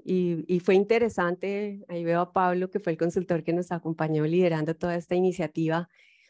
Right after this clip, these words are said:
Fue muy, eh, eh, chévere, como decimos en Colombia, eh, ver que los países han hecho un esfuerzo muy grande por mejorar la información,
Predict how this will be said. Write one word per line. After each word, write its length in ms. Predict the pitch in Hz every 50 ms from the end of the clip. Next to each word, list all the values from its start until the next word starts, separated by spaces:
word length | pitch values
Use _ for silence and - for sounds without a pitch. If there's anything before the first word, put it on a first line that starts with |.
| _ _
Fue 140 | - 214 208
muy, 460 | 208 208 208 220 233 262 254 - _ _
eh, 280 | - - 196 190 190 -
eh, 380 | - 190 196 196 202 196 196 190 196 _ - - _
chévere, 560 | - 220 208 196 190 190 190 196 190 185 - _ _ -
como 140 | 165 160
decimos 260 | 160 160 - 156 165 180
en 80 | 196
Colombia, 500 | 190 - 170 165 165 160 165 170 185 175 - _ _ - _ _ _ _ _ _ _ _ _
eh, 600 | - 196 196 190 196 190 180 180 180 180 175 - -
ver 300 | 175 175 196 196 185 -
que 280 | - 226 233 247 - -
los 200 | - 202 220 214
países 360 | 220 220 202 190 185 208 220
han 100 | 247 247
hecho 180 | 247 247 247 262
un 60 | 254
esfuerzo 380 | 254 247 - 254 247 247 - 247
muy 140 | 247 247 233
grande 280 | 240 233 233 233 240
por 160 | 240 254 247
mejorar 380 | 233 220 190 196 190 180 160 160
la 160 | 170 185 196
información, 720 | 208 208 - 220 214 208 185 165 - 175 190 208 196 170